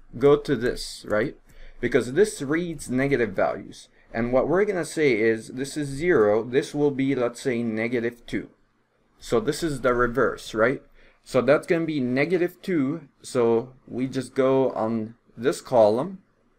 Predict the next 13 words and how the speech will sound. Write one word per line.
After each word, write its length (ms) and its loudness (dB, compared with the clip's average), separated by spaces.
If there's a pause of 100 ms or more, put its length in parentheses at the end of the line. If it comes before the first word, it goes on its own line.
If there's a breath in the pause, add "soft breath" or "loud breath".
(500)
So 160 -6
you 200 -4
go 200 0
to 500 -8 (880)
two, 460 0 (300)
but 160 2
in 60 -2
this 180 -4
case 320 -2
it's 160 -10
gonna 180 -2
be 120 -2
negative, 520 2